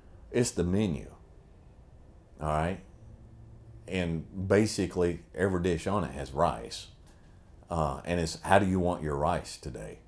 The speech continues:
<laughs> You know, "Do you want chicken on your rice? Do you want pork on your rice? Do you want this? Do you want that?" But the menu is the menu. But in this country, we have a separate menu for breakfast. Um,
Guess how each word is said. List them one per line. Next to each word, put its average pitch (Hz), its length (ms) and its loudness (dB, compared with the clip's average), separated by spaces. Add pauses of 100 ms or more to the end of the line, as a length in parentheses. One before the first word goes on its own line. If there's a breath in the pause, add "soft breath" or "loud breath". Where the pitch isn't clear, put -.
(180)
<laughs> 131 400 0 (360 loud breath)
You 95 80 2
know, 92 100 4
"Do 87 120 2
you 98 180 4
want 90 300 2
chicken 104 320 4
on 92 160 2
your 85 100 2
rice? 85 340 2
Do 85 120 -6
you 85 80 0
want 80 180 -2
pork 92 260 6
on 87 160 2
your 82 120 0
rice? 82 340 2
Do - 100 -10
you 82 140 0
want 82 300 0
this? 80 260 2
Do - 80 -6
you 80 140 0
want 73 220 -2
that?" 80 300 2 (220 loud breath)
But 107 220 6
the 110 40 4
menu 113 460 6
is 92 220 2
the 90 80 0
menu. 92 380 0 (460 loud breath)
But 113 180 8
in 110 180 6
this 196 220 6
country, 98 360 2
we 117 220 4
have 127 240 2
a 82 80 2
separate 151 420 2
menu 113 320 0
for 104 140 -4
breakfast. - 560 -2 (1900 soft breath)
Um, 85 540 4